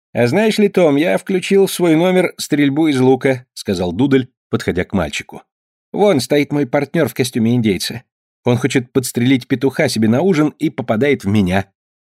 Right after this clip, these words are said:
Надеюсь, ты не рассердишься, что я вспомнил о твоем номере Вильгельма Теля?» «Конечно нет», ответил Том. «С Вильгельмом Телем я покончил. Если мой номер понравится публике, я не вернусь в малый шатер». «Будь спокоен, понравится.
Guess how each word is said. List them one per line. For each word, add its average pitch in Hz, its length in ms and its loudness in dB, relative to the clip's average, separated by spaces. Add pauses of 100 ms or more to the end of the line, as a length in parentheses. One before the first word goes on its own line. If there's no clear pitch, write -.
(140)
Надеюсь, 127 500 -2
ты 139 100 -4
не 131 120 -2
рассердишься, 131 640 -4
что - 160 -4
я 104 80 2
вспомнил 107 500 0
о - 80 -10
твоем 98 320 0
номере 104 420 2 (120)
Вильгельма 107 460 0
Теля?» 85 340 -6 (540)
«Конечно 190 480 -2
нет», 175 240 -2
ответил - 340 -6
Том. - 240 -8 (340)
«С - 120 -8
Вильгельмом 185 560 2
Телем 175 300 4
я 143 140 2
покончил. 117 600 -4 (460)
Если 127 280 0
мой 123 160 2
номер 123 240 2
понравится 113 540 0
публике, 120 420 -2
я 113 180 0
не 117 160 2
вернусь 127 360 0
в 101 40 -4
малый 101 260 0
шатер». - 420 -4 (520)
«Будь 143 220 -4
спокоен, 98 460 -2
понравится. 117 640 -4